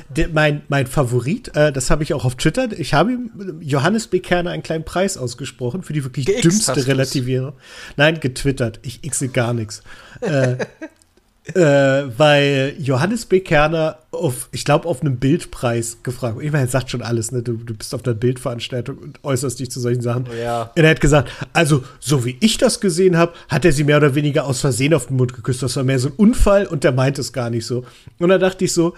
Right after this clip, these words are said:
Speaker 1: wenn ich keine Ahnung hab, dann halte ich halt einfach die Fresse und äußere mich nicht zu solchen Sachen auch noch so.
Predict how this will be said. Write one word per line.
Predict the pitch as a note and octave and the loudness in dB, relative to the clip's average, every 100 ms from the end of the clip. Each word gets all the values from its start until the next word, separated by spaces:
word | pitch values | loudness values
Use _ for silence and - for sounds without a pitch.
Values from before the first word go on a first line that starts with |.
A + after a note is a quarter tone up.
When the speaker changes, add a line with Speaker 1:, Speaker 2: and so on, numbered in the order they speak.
| - - - | -12 -16 -2
Speaker 1:
wenn | F#3 B3+ | 0 4
ich | - | 4
keine | - F3+ E3 | 4 2 2
Ahnung | C#3+ E3+ F#3+ F3 | 2 2 2 0
hab, | F3 - - | -4 -6 -12
dann | - C3 | -6 -4
halte | D3+ F3 | -4 -2
ich | - | 2
halt | E3 C#3+ | 2 2
einfach | D#3 D3 | -6 -6
die | C3+ | -8
Fresse | C3+ - D3+ F3+ D3+ | -6 0 0 0 -2
und | D#3+ E3 - | -4 -6 -2
äußere | E3 F3+ F3+ | 2 2 2
mich | E3 - | -4 -6
nicht | D#3 - | -8 -6
zu | C#3+ | -2
solchen | C#3+ F3 D#3 | 0 -2 -2
Sachen | B2+ C3 D#3+ | -4 -6 -6
auch | C3+ | -2
noch | C#3+ C3 | -2 -2
so. | D3 | -2